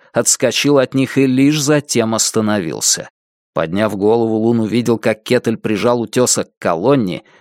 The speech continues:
и подумал: "Жемчужина дала нам перевоплотиться. Она не знала, что скверно здесь". Его сердце бешено билось. Лун перекатился и поднялся на ноги. Остальные растянулись на полу.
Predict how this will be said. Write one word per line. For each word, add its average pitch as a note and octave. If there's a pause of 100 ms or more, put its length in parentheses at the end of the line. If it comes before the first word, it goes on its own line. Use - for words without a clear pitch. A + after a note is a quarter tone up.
и F2
подумал: A#2 (260)
"Жемчужина G#2
дала G#2+
нам A2
перевоплотиться. A2 (280)
Она A2+
не B2+
знала, D3
что C#3
скверно A#2+
здесь". G2 (800)
Его C#2+
сердце -
бешено G2+
билось. D#2+ (240)
Лун A#2+
перекатился C3
и -
поднялся A#2+
на B2+
ноги. D#2
Остальные A2+
растянулись C#3
на C#3
полу. A2+